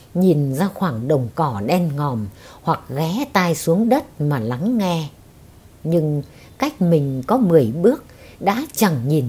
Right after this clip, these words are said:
thấy quái gì nữa rồi, mà một đêm tháng tư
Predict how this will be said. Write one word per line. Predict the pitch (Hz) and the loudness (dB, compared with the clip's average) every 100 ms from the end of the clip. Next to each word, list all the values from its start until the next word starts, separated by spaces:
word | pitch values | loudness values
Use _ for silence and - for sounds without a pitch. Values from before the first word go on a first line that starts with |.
| 101 | 0
thấy | 185 247 | 0 0
quái | - 160 240 302 | -2 -4 -4 -4
gì | 170 127 117 | -2 -2 -2
nữa | - 254 | -2 0
rồi, | 156 143 113 - - - - - | 0 0 0 -4 -16 -20 -10 -2
mà | 175 | 0
một | 156 147 | 2 0
đêm | 160 202 185 | 2 2 2
tháng | - 170 226 269 | -2 -4 -2 2
tư | 208 202 | 6 6